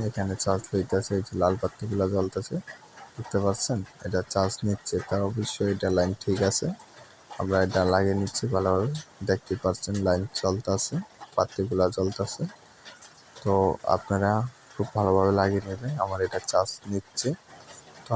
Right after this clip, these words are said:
আমরা এটা খুলে নিয়ে আমরা চেক করব যে ফোনে চার্জ লয় কিনা, ফোনে কীরকম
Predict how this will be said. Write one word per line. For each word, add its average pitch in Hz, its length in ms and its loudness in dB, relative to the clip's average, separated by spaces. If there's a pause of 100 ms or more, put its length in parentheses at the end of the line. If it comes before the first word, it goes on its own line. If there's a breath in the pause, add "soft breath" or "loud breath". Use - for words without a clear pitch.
আমরা 98 260 -2
এটা 101 160 2 (260)
খুলে 98 340 4
নিয়ে 101 220 4
আমরা 92 160 0 (140)
চেক 101 140 0 (100)
করব 98 160 -2 (160)
যে 92 100 4 (320)
ফোনে 101 280 0 (100)
চার্জ 95 180 4 (380)
লয় 98 240 4
কিনা, 95 220 -8 (1160)
ফোনে 101 360 -2
কীরকম 101 400 2